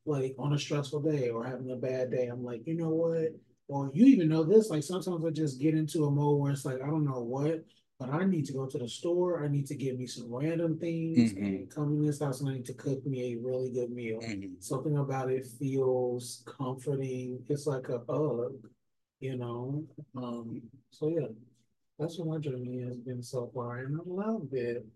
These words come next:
Speaker 1: And I feel like I'm still, like, exploring it too. I mean, I feel like, I feel like every day I'll be making little Perry happier.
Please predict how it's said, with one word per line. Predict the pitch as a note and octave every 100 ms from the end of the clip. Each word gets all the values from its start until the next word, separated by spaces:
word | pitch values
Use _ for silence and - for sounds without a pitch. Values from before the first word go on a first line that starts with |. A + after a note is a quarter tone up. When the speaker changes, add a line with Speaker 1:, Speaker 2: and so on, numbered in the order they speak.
| - _ _ -
Speaker 1:
And | F3
I |
feel | F#3+ A3
like | A3
I'm | G#3
still, | G3+ G#3+ G#3+
like, | G3 F#3+
exploring | F#3 E3+ - F3+ G3 F#3+ F3 D#3
it | C#3+
too. | - E3+ C#3+ C3 C3+
I |
mean, | C3+ C3+ C3 C3 B2+ C#3 - _ _ _ -
I | C3+
feel | C#3 C#3+ C#3 C3+
like, | C3 B2+ B2 B2+ B2+ B2 - _ _ _ _ _ _ _ _ -
I | D#3+ D3+
feel | F#3+ F3+
like | E3+ C#3
every | C#3+ D3 D3
day | C3+ C#3
I'll | B2+
be | B2
making | B2 A#2+ B2+
little | A#2+ A#2+
Perry | - B2+ B2 A#2+ A2+
happier. | C3 B2 A#2 - C#3+ C#3+ C3+ - - -